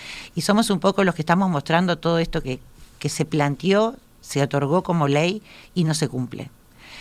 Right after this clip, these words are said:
Este, el Estado tiene ochenta camas en todo el país. Se habla de una población en el área metropolitana y de Montevideo de once mil consumidores. Estamos hablando, eh, según se, se dice, más de veinte mil personas en consumo en todo el país,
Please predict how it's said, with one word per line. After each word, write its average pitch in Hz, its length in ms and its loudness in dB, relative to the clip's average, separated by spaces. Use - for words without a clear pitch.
Este, 151 540 -2
el 156 80 2
Estado 214 340 4
tiene 202 240 0
ochenta 196 400 0
camas 143 340 0
en 160 140 -2
todo 208 200 2
el 156 80 -4
país. 135 460 -4
Se - 200 0
habla 196 160 4
de 196 60 2
una 170 200 0
población 151 880 0
en 151 140 0
el 147 120 -2
área 170 200 0
metropolitana 139 880 -2
y 143 60 -2
de 139 60 -2
Montevideo 147 540 -2
de 156 80 0
once 135 260 -2
mil 156 180 0
consumidores. 135 880 -4
Estamos 160 360 2
hablando, 151 520 2
eh, 135 720 0
según 165 580 -2
se, - 280 -6
se - 160 -4
dice, 170 440 0
más 151 220 0
de 147 100 0
veinte 143 340 0
mil 208 240 0
personas 156 520 -4
en 156 100 -2
consumo 170 400 -2
en 156 80 -2
todo 156 140 0
el 143 80 -2
país, - 440 -8